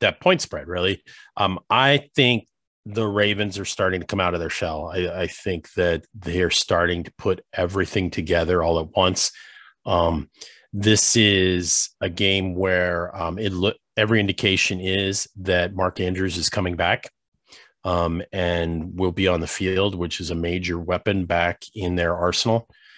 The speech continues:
Um, and, you know, Lamar Jackson is Lamar Jackson. So, um, gosh,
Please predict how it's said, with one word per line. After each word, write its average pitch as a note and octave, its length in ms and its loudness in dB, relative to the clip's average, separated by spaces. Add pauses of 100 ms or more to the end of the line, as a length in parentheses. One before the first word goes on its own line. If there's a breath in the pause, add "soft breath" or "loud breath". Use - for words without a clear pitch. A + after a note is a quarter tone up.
(240 loud breath)
Um, G2 440 4 (180)
and, A#2+ 680 4 (160)
you C3 120 0
know, A2 180 0
Lamar G#2 320 0
Jackson G#2 460 -2
is F#2+ 180 -6
Lamar F#2+ 240 2
Jackson. G2 560 0
So, F2+ 360 0 (460 loud breath)
um, G#2+ 480 4 (1000)
gosh, F#2+ 340 2